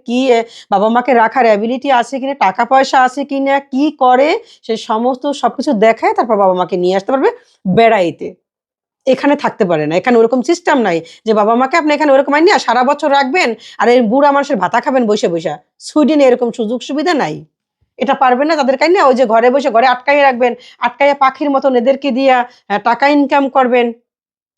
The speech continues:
হুম, টাকার মেশিন বানাবেন, এই সুযোগ সুবিধা, আহ, এ সুইডেনে নাই, এটা নাই। হুম, এটা আমি আপনাদেরকে বলে দিলাম। আলহামদুলিল্লাহ, একদম ভালো করছে এই সরকার, এই আইনটা যে করে নাই, আমি এই জন্য অনেক,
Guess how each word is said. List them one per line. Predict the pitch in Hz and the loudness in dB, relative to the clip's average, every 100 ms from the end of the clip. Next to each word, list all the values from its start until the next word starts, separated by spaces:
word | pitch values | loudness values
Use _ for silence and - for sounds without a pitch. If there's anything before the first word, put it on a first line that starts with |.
| _ _ | _ _
হুম, | 302 415 254 - | 2 2 2 -2
টাকার | 233 277 | 0 2
মেশিন | 262 254 320 285 | 2 0 0 0
বানাবেন, | 269 262 427 | 0 0 0
এই | 381 269 | 0 -2
সুযোগ | 254 226 269 | -4 -6 -4
সুবিধা, | 330 320 320 | -2 0 2
আহ, | 508 - - - 214 240 | 0 -4 -10 -2 2 2
এ | |
সুইডেনে | 240 269 220 226 208 | 2 0 0 0 0
নাই, | 165 151 - | -2 -6 -8
এটা | 196 208 | -4 -4
নাই। | 180 165 175 _ _ _ _ | -4 -10 -16 _ _ _ _
হুম, | 466 427 226 | 2 2 2
এটা | 226 | 0
আমি | 214 | 0
আপনাদেরকে | 214 226 220 226 | 0 -2 -2 0
বলে | 247 254 254 | 0 0 0
দিলাম। | 294 349 | 0 0
আলহামদুলিল্লাহ, | 233 202 233 240 269 311 427 - - | 0 0 -2 0 0 0 -2 -6 -8
একদম | 185 233 | -2 -2
ভালো | 208 220 240 | 0 2 2
করছে | 277 262 330 | 0 0 -2
এই | 339 | 0
সরকার, | 277 277 277 | -2 0 2
এই | 269 | 2
আইনটা | 233 240 | 0 -2
যে | 269 | -4
করে | 285 262 330 | 0 0 2
নাই, | 381 427 - | 0 -4 -10
আমি | - 226 226 | -4 0 2
এই | 220 | 2
জন্য | 233 | 2
অনেক, | 208 208 | 2 -2